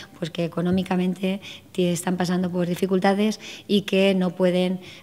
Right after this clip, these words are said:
adquirir los libros y que si no se les diera por parte del ayuntamiento, pues probablemente o no los llevarían o funcionarían con fotocopias, con la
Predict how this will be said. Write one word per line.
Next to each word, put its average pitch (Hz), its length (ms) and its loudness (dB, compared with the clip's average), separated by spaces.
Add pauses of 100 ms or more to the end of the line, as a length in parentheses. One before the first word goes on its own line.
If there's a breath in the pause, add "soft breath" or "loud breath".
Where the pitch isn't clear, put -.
adquirir 185 680 2
los 185 120 2
libros 180 400 0
y 190 60 -2
que 185 140 0
si 165 180 -2
no 170 140 0
se 185 140 -2
les 180 140 0
diera 180 220 0
por 170 180 -4
parte 175 220 -2
del 196 80 2
ayuntamiento, 180 560 2
pues 190 140 0
probablemente 175 600 0
o 180 120 2
no 196 160 4
los 220 160 4
llevarían 185 500 2
o 185 60 -2
funcionarían 185 720 0 (300 loud breath)
con 202 160 4
fotocopias, 185 640 0
con 175 260 -2
la 170 180 -2